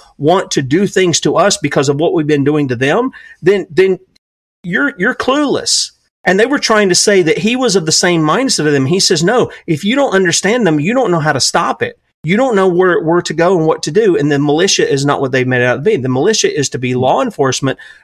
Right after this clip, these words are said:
not to be a bunch of thugs and a, a bunch of gang members. They're to be a community together,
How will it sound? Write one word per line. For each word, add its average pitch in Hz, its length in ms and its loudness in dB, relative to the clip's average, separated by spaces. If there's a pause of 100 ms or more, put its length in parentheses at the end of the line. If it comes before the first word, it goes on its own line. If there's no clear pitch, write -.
not 156 280 0 (200)
to 185 100 2
be 165 120 0
a 135 80 0
bunch 135 240 0
of - 120 -4
thugs 160 380 2
and 123 140 0
a, 123 180 -4
a 131 40 -10
bunch 143 220 -2
of 117 120 -6
gang 156 260 -2
members. 127 320 -2
They're 202 140 0
to 240 80 -2
be 190 160 -2
a 127 40 0
community 143 680 -2
together, 110 540 -6